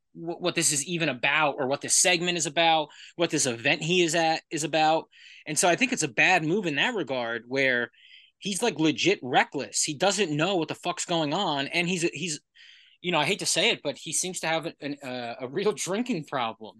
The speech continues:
<laughs> I hate to say it. It's, like, the most obvious thing, but he does. And so just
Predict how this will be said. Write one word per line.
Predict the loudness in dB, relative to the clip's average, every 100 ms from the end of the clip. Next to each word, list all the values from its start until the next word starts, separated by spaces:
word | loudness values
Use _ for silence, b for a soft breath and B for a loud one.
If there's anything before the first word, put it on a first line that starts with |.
| -20
<laughs> | _
I | -2
hate | 0 -2
to | -4
say | -4 -4
it. | -6
It's, | -8
like, | -8 -8 _ b -8
the |
most | -6 -4
obvious | 0 0 0 -4 -4
thing, | -4 -8 b b b b b -4
but | -4
he | -2
does. | 2 2 2 -4 -6
And | -6
so | -2 -2 -2 -6
just | -12 -14